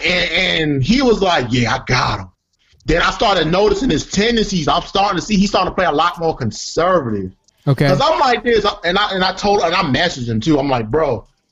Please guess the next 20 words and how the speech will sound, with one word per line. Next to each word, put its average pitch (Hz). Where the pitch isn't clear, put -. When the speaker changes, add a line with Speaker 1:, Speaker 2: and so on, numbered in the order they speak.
Speaker 1:
your 175
issue, 262
you 202
playing 185
conservative. 151
You 202
was 208
playing 160
too 202
conservative." 160
And 160
I 175
kept 185
scoring, 165
kept 175
scoring, 165
kept 185
scoring. 139
Then, 185
um, 175